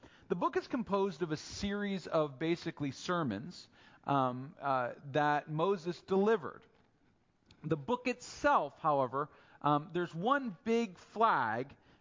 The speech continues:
to say that Moses did not write the book of Deuteronomy as it is today, the, what we call the canonical form, and that is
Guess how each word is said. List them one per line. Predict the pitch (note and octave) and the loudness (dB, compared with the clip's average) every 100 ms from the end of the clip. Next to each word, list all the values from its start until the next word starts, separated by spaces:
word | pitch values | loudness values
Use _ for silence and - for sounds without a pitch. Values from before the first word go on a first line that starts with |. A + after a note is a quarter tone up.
| _ | _
to | F3+ | -4
say | D#3+ F#3 F3 | 2 4 4
that | E3+ D#3 | 2 0
Moses | D#3+ F#3+ E3+ F#3 | 0 0 0 -6
did | - F#3 E3 | -2 -2 2
not | E3+ E3+ D#3 | 2 0 0
write | D#3 F3 G#3 | 2 2 0
the | D3+ | -8
book | C#3 C#3 | -6 -6
of | C3+ | -6
Deuteronomy | A#2 A#2 A2 G#2 G#2 A2 C3+ D#3 _ _ | -4 -2 0 0 0 0 -4 -6 _ _
as | C3 C#3 C#3 | 2 2 2
it | C#3+ | 0
is | D3+ D3 - | 2 0 -2
today, | - C#3 B2+ G#2 | -2 2 2 0
the, | G#2 A2 - | -2 -4 -4
what | B2 A#2+ | -8 -8
we | |
call | A#2 C3 A#2 | -4 -2 -2
the | |
canonical | A2+ C3+ B2 B2 B2 | -4 -2 -2 -2 -4
form, | A#2 - - D3+ D3+ - - - | -10 -4 0 0 -2 -10 -20 -4
and | F3+ F3 | 0 4
that | F#3 E3 | 4 4
is | D3 C#3 | 2 0